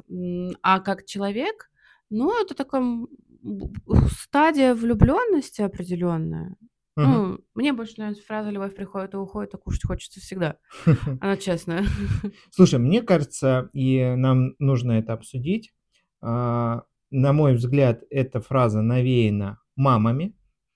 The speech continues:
Speaker 2: э, которые вот так воспитывали, э, свою дочь. То есть, э, когда, а, ребёнок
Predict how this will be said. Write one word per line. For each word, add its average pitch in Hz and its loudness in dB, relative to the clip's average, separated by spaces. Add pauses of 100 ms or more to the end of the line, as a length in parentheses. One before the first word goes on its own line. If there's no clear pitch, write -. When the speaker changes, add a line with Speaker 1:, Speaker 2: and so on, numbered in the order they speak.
(1200)
Speaker 2:
э, 135 -4
которые 160 4
вот 127 -2
так 160 0
воспитывали, 120 -2
э, - -4
свою 127 0
дочь. 110 -4 (360)
То 139 4
есть, - 2
э, 127 2 (1000)
когда, 139 2 (280)
а, 123 0
ребёнок 139 2